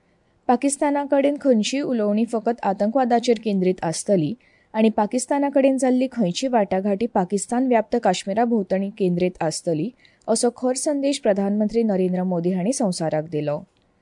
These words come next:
काल सांजे भारत आनी पाकिस्तान हांच्या मदीं लश्करी कारवाय महासंचालक डीजीएमओ पावण्यार उलोवणी जाली.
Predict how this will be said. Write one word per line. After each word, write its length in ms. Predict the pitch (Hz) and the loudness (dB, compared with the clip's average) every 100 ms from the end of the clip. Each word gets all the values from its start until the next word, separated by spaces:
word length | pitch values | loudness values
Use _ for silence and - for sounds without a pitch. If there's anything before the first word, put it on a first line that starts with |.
| _ _ _ _ | _ _ _ _
काल 120 | - 214 | 0 4
सांजे 340 | 233 220 240 | 4 4 4
भारत 380 | 226 208 214 - | 4 4 4 2
आनी 160 | 269 | 0
पाकिस्तान 560 | 277 214 185 208 - 269 | 0 0 0 -4 -2 -2
हांच्या 300 | 294 214 220 | 0 0 0
मदीं 220 | 220 220 | 0 2
लश्करी 460 | 226 190 - 208 262 | 2 0 2 0 2
कारवाय 380 | 269 233 220 226 | 2 2 2 2
महासंचालक 920 | 220 190 190 208 180 190 165 185 - - _ _ - | 2 2 0 -2 -2 -2 0 0 -2 -8 _ _ 0
डीजीएमओ 540 | 233 214 294 269 269 | 0 2 2 2 2
पावण्यार 380 | 254 190 175 233 | 2 2 2 2
उलोवणी 420 | 247 185 170 160 | 2 2 2 0
जाली. 340 | 156 151 147 | -2 -2 -2